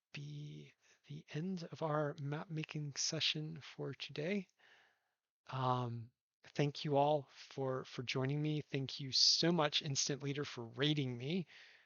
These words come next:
<laughs> Uh, now I'll have to raid you back. <laughs> Um,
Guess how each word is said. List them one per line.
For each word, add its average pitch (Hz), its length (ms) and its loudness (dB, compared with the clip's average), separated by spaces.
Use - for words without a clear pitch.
<laughs> 262 1160 4
Uh, 165 200 2
now 170 240 12
I'll 175 60 12
have 160 140 12
to - 100 4
raid 147 200 10
you 135 80 2
back. 131 420 0
<laughs> 220 1400 6
Um, 147 460 6